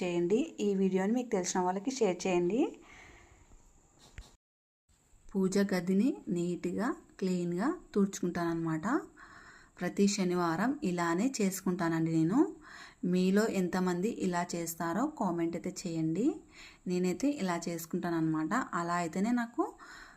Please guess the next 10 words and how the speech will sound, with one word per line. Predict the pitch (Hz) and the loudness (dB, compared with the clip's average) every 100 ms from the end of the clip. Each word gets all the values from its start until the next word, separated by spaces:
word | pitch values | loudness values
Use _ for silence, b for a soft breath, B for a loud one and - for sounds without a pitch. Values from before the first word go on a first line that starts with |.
| B - | B -4
ప్రశాంతంగా | 165 185 175 180 180 185 185 175 | -2 0 0 0 0 0 0 0
ఉంటుందన్నమాట. | 165 165 165 160 160 156 170 311 403 B B - | 0 0 2 2 2 2 2 0 -2 B B -2
డైలీ | 180 180 175 185 196 277 - - | 2 2 2 2 4 4 4 2
కింద | 185 180 185 | 2 2 2
నీట్‌గా | 175 165 170 165 | 0 0 -2 -4
చేసి | 165 160 294 - B B B B - | -6 2 2 2 B B B B 2
చేస్తానన్నమాట. | 214 196 185 170 170 165 202 302 - 202 | 2 4 0 0 0 -2 0 0 2 2
only | 208 214 226 220 | 4 4 2 2
శనివారం, | 202 190 190 190 190 | 2 4 4 2 0
శనివారం | - 175 180 175 | -2 -2 0 0